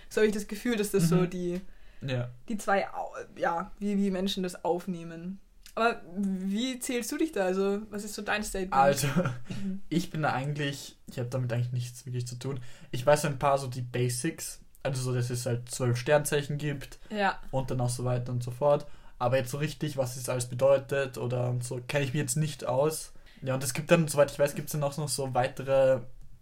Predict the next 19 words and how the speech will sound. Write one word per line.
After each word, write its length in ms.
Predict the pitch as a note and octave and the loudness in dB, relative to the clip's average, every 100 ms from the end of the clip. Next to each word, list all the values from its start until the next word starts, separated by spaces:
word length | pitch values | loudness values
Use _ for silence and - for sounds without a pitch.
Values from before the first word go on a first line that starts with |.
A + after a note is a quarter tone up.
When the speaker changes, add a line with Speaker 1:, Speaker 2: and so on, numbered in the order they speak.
| - - | -16 -12
Speaker 2:
Sternzeichenarten, 1200 | - C3 C#3+ E3 F3 F3+ F3+ D3 D#3+ - F3 F3 - - | -2 0 2 0 2 0 4 2 2 0 0 0 -4 -12
sowas. 500 | - D3 D3 E3 - - | -6 -2 0 0 -4 -8
Speaker 1:
Ja, 340 | F3+ E3 E3+ - | -6 0 2 2
ja, 140 | F3 | -2
ja, 100 | F3 | -2
ja. 160 | F3 F3 - | -2 -4 -4
Also 160 | F#3+ | 0
da 60 | G3 | 0
Speaker 2:
Und 60 | |
Speaker 1:
kommen 160 | - - | 2 2
Speaker 2:
dann 140 | G3+ | 4
Speaker 1:
wir 60 | G3 | 2
dann 220 | F#3+ F#3+ | 2 -2
eh 160 | - F#3+ | -2 -2
dazu. 500 | G3 - G3+ G3+ G#3 - - - - | -2 -2 0 0 0 -6 -10 -10 -8
Wir 140 | A3+ G#3 | -4 4
wollen 240 | G#3 B3+ | 6 6
einfach 280 | - A#3+ B3 | 2 -2 0
in 240 | A3+ G3+ | 0 0